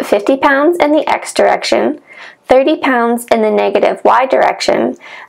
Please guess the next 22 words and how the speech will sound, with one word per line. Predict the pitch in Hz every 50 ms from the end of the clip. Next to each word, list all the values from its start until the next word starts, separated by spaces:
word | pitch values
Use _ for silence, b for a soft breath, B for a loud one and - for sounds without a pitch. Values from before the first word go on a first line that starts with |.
| B -
and | 285 294 330 339
sixty | - - 294 294 294 - 339 311
pounds | - 285 254 220 220 220 226 233 -
in | - 240 233
the | 226 220
positive | - - - - 208 202 - - 208 202 208 202 202 -
z | - - 240 233 233
direction. | 226 208 - - - - - - - - - - 254 - _ _ B B B B B B B B B
What | - 233 247 285 - -
are | 320 349
the | 415 440 453 440
coordinates | - 311 285 247 240 233 226 220 226 233 233 - - -
of | 202 208 - -
point | - 240 233 196 196 - -
Q | - - 208 196 190 190 196 - -
at | - 220 220 -
the | 226 214 - -
other | - 190 185 208 214 - - -
end | 170 170 175 190 175 -
of | - - 240 -
the | 202 -
rope? | - 226 - - - - - - -